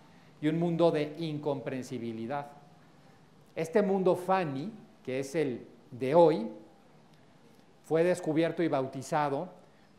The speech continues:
por el think tank más grande del mundo, que está en Santa Mónica, California, que se llama ran, R A N.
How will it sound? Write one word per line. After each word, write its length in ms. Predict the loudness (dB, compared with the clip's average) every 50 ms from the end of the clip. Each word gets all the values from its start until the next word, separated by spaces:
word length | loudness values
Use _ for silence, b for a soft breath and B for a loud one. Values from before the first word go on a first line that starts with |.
| B -4 _
por 180 | 2 2 4
el 160 | 2 0 -2 -4
think 280 | -6 -6 -6 -4 -2
tank 200 | -2 -2 -2 -2 -4
más 220 | -4 -4 -2 -2
grande 380 | -2 -2 -2 0 -2 -2 -2 -2
del 200 | -2 -4 -4 -4
mundo, 380 | -6 -6 -6 -6 -6 -8 -8
que 100 | -8 -10
está 160 | -10 -10 -10
en 80 | -10 -8
Santa 260 | -10 -10 -10 -8 -8
Mónica, 420 | -8 -8 -8 -8 -8 -10 -10 -12 -10
California, 540 | -10 -12 -12 -10 -8 -8 -8 -8 -8 -10
que 80 | -12 -14
se 80 | -12 -12
llama 220 | -10 -8 -8 -8
ran, 340 | -6 -4 -4 -4 -6 -8 -10 -8
R 300 | -8 -8 -6 -4 -4 -4
A 100 | -4 -4
N. 280 | -4 -6 -8 -10 -12